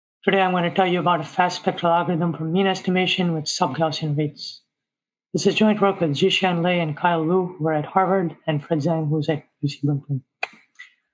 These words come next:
So the setup is as follows. We're given N I I D copies of a random vector X in R D, which has mean mu and covariance sigma. Here, I'm only assuming existence of two moments. I don't want to make any stronger assumptions.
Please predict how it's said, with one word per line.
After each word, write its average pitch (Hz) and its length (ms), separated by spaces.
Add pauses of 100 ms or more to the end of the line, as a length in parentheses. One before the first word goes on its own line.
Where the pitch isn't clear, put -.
(300)
So - 140
the 190 100
setup 214 300
is 196 120
as 175 140
follows. 208 580
We're 170 100
given 180 520
N 196 140
I 185 180
I 170 60
D 156 140
copies 185 760
of 175 100
a - 20
random 170 300
vector 165 340
X 180 440
in 160 100
R 156 120
D, 190 260 (720)
which 147 120
has 190 520
mean 202 260
mu 226 380 (160)
and 160 180
covariance 185 380
sigma. 143 460 (580)
Here, 233 220
I'm 202 200
only 202 280
assuming 185 460
existence 170 600
of 151 160 (340)
two 226 120
moments. 190 500
I 170 60
don't 160 200
want 165 220
to 165 180
make 160 360
any 175 160
stronger 160 360
assumptions. 202 760